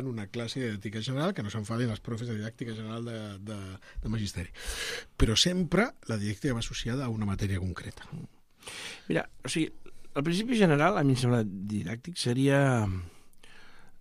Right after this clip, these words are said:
Speaker 2: eh, el principi general, eh? El, el diàleg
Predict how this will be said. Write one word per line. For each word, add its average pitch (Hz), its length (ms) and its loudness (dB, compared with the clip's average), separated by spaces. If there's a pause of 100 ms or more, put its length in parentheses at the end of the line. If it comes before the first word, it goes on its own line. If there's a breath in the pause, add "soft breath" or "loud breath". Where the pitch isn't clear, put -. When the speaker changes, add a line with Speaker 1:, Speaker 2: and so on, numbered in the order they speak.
Speaker 2:
eh, 110 300 0
el 98 80 0
principi 131 320 0
general, 95 320 -2
eh? 170 60 -4 (260)
El, 107 160 -4 (160)
el 131 160 2
diàleg 165 460 6